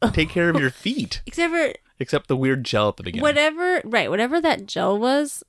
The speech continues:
Speaker 2: I, I feel like it smelled like really strong rose oil.
Speaker 1: Okay.
Speaker 2: But my feet still smell like that rose oil. Whatever it was that, like, it, like,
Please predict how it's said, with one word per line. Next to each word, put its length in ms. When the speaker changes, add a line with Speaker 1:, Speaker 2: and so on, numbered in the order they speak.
Speaker 2:
I, 120
I 60
feel 180
like 120
it 100
smelled 220
like 160
really 220
strong 420
rose 420
oil. 420
Speaker 1:
Okay. 220
Speaker 2:
But 200
my 180
feet 340
still 320
smell 220
like 120
that 180
rose 240
oil. 300
Whatever 520
it 80
was 260
that, 160
like, 220
it, 100
like, 160